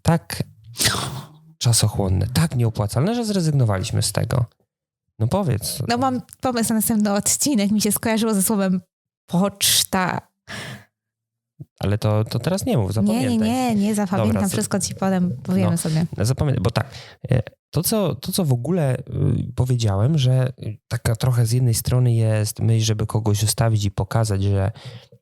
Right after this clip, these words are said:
Speaker 1: hej, trochę się tam, paniusiu, rozpędziłaś, ale z drugiej strony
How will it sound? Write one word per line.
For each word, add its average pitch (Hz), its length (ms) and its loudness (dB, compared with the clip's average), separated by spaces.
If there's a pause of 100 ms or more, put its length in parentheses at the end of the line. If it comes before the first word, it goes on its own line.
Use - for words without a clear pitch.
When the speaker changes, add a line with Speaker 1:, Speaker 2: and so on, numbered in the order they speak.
(160)
Speaker 1:
hej, 104 340 0 (420)
trochę 117 260 2
się 117 160 0
tam, 131 220 2
paniusiu, 104 400 2
rozpędziłaś, 135 760 0 (340)
ale 107 220 0
z 113 60 0 (200)
drugiej 151 260 0
strony 123 420 2